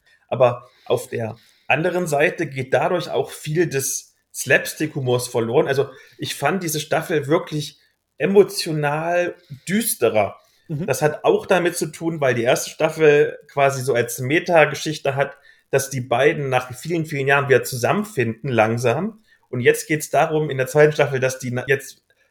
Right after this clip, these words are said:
Speaker 1: langsam wieder auseinanderdriften. Das macht das Ganze schon ein bisschen schwermütiger als die erste Staffel. Und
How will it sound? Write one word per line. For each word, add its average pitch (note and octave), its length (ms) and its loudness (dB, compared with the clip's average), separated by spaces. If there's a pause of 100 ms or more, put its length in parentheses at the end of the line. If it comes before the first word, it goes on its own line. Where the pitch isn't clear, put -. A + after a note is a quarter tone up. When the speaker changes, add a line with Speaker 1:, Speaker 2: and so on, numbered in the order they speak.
Speaker 1:
langsam C#3+ 600 6
wieder C#3+ 240 4
auseinanderdriften. C3 1200 -2 (580)
Das - 380 -6
macht D3 260 0
das D3 140 -2
Ganze D#3+ 200 2
schon D#3 180 0
ein C3+ 40 -2
bisschen C3+ 300 -2
schwermütiger E3+ 760 -2
als D3 220 -4
die C3 100 -8
erste D3 300 -4
Staffel. F3+ 460 -6 (400)
Und G3 420 2